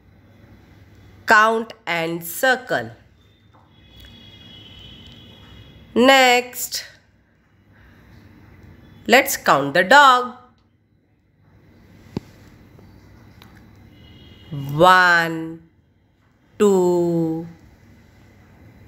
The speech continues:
three, four. There are four dogs.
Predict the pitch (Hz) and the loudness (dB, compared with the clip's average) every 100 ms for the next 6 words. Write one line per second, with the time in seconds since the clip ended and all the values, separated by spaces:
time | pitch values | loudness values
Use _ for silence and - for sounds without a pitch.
0 | - - 214 208 190 180 175 170 170 165 | -16 0 2 2 0 -2 -2 -2 -4 -6
1 | 170 165 _ _ _ _ _ _ _ _ | -8 -16 _ _ _ _ _ _ _ _
2 | - - 294 269 240 233 - _ _ 143 | -20 0 6 6 4 -2 -14 _ _ -20
3 | 143 170 165 170 175 233 - - - 302 | -8 -4 -2 0 0 -2 -4 -12 2 4
4 | 311 247 233 233 208 - - | 4 4 2 0 -6 -8 -10